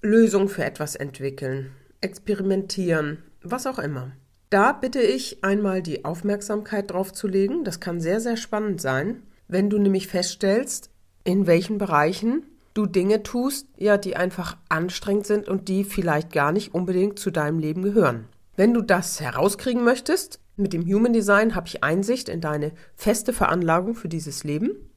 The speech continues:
dann kann ich dir gerne dazu einiges erzählen, was deine fest veranlagten, also angeborenen Fähigkeiten und Talente sind. Und das könnten wir abgleichen mit dem, wie du es heute erlebst und für dich festgestellt hast.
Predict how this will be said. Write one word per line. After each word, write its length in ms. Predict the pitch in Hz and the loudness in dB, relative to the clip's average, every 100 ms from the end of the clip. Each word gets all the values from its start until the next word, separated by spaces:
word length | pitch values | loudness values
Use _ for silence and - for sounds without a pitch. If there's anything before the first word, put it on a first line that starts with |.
| - | 0
dann 320 | 165 165 226 | 4 4 0
kann 200 | - 165 | -4 -4
ich 140 | 180 - | -4 -4
dir 340 | 180 180 170 165 | -4 -2 -4 -2
gerne 360 | 156 175 208 | 2 4 2
dazu 520 | 196 190 190 - 185 180 - - - - | 2 -2 -2 -2 0 -2 -8 -20 -10 0
einiges 460 | 160 208 226 226 | 2 4 2 2
erzählen, 580 | 214 220 208 196 202 208 | -2 0 4 6 6 2
was 160 | 185 - | -2 -2
deine 460 | 165 165 165 165 - - _ | -2 0 0 -4 -10 -20 _
fest 340 | - 262 - | -2 -2 0
veranlagten, 680 | 214 196 202 185 185 190 185 | 2 4 4 4 2 -2 -6
also 220 | 147 156 | -6 -4
angeborenen 800 | - 226 240 202 214 208 202 196 | 0 0 0 2 2 2 0 -2
Fähigkeiten 800 | - 185 175 - 175 170 175 - | -2 -4 -4 -6 -4 -4 -4 -6
und 160 | 160 | -6
Talente 420 | 151 147 214 226 | -4 0 0 0
sind. 300 | 156 170 320 - _ | 0 0 -2 -8 _
Und 460 | 190 185 190 - 190 | 0 0 -2 -4 -2
das 240 | 165 - | -2 -4
könnten 300 | - 196 220 | -4 -2 0
wir 100 | 220 | 0
abgleichen 500 | 202 - 185 196 196 | -2 0 0 2 0
mit 180 | 190 - | 0 0
dem, 320 | 165 165 180 - - | 0 0 -2 -6 -2
wie 140 | 196 | -2
du 200 | 175 156 | -2 -4
es 220 | 185 - | -4 -2
heute 320 | 151 151 190 202 - | -2 -2 -4 -8 -6
erlebst 540 | 220 208 135 - - - - | -2 0 0 -4 -16 -16 -10
und 160 | 151 143 | -8 -6
für 120 | 170 | -6
dich 180 | 214 - | -6 -6
festgestellt 600 | 160 - 131 - - - | -8 -8 -12 -12 -12 -14
hast. 220 | - | -16